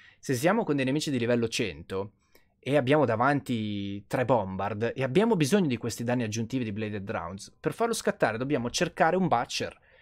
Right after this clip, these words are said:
Ci serve un'unità squishy da poter tirare giù, altrimenti questo bonus non ce l'abbiamo. Quindi paradossalmente questa mod, quando ne abbiamo più bisogno, secondo me è più difficile da far scattare, motivo per cui io comunque do la precedenza ad Argonscope su Bladed Rounds, nonostante sulla carta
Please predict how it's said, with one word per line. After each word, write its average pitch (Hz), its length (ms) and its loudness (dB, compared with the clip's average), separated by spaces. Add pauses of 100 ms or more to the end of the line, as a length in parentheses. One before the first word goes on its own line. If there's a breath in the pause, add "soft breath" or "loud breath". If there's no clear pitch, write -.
(180 soft breath)
Ci - 140 -2
serve 180 400 2
un'unità 147 460 2
squishy - 420 -2
da 160 100 2
poter 127 280 -2
tirare 113 320 -2
giù, 151 200 -2
altrimenti 160 480 0
questo 123 280 -4
bonus 147 300 -2
non 104 120 -4
ce - 100 -8
l'abbiamo. 101 460 -4 (260 loud breath)
Quindi 117 280 0
paradossalmente 180 720 0
questa 135 260 -2
mod, 113 300 0
quando 139 260 0
ne 131 60 0
abbiamo 156 220 0
più 170 120 -2
bisogno, 190 320 2
secondo 147 300 -2
me 123 60 -2
è - 40 -6
più 156 140 -2
difficile 139 400 -2
da 117 80 -2
far 98 160 -8
scattare, - 500 -10 (240 soft breath)
motivo 135 360 0
per 143 160 0
cui 131 280 2
io 113 140 0
comunque 107 560 -4 (260 soft breath)
do 117 140 0
la 113 100 0
precedenza 117 640 -2
ad 117 100 -2
Argonscope 104 800 -4
su - 220 -6
Bladed 101 440 -6
Rounds, 104 440 -8
nonostante 151 760 -4
sulla 151 280 -4
carta 110 580 -4